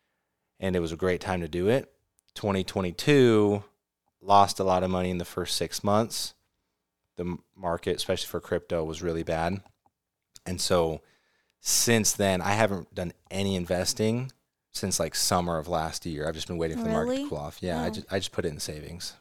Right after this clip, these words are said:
Speaker 1: So our savings account is just getting bigger.
Speaker 2: That's good. Keep it going.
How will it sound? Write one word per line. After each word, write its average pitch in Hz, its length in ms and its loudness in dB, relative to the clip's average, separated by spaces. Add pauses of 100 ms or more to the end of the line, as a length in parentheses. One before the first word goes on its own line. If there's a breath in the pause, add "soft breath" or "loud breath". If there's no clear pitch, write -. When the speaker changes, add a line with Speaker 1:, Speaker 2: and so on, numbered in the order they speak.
Speaker 1:
So 87 400 -2 (560 soft breath)
our 104 40 -2
savings 101 340 6
account 85 340 -4
is 85 80 -4
just 85 160 -8
getting 85 200 -4
bigger. 80 380 -6
Speaker 2:
That's 247 220 -8
good. 233 240 -8 (180)
Keep 247 120 -12
it 233 40 -8
going. 220 240 -8